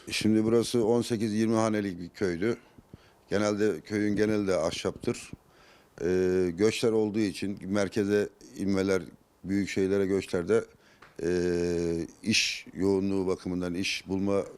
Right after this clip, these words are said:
bakımından, e, göç olmasından dolayı kaderine terk edildi. Burada zaten şu anda üç beş hane kaldı.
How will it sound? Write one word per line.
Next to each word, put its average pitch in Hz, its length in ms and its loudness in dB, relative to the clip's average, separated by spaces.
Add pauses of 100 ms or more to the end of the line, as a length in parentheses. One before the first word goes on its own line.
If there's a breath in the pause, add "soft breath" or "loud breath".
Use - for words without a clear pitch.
(100)
bakımından, 87 560 -4 (1500 loud breath)
e, 90 720 0 (200)
göç 123 220 4
olmasından 117 640 0
dolayı 101 400 0 (140)
kaderine 101 420 0
terk 107 280 -2
edildi. 80 260 -8
Burada 92 240 -2
zaten 92 380 -2
şu - 180 -4
anda 87 220 -2
üç 87 200 -4
beş 92 160 -4
hane 82 220 -4
kaldı. 78 340 -4